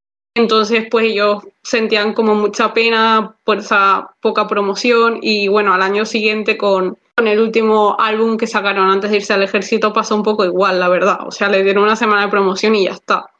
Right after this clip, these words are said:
Esta vez van a ser dos semanas y la verdad,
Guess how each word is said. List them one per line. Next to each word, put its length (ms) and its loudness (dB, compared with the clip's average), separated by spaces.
Esta 340 -2
vez 640 2
van 220 0
a 80 -2
ser 420 0
dos 160 -2
semanas 720 0
y 300 -2
la 160 0
verdad, 680 0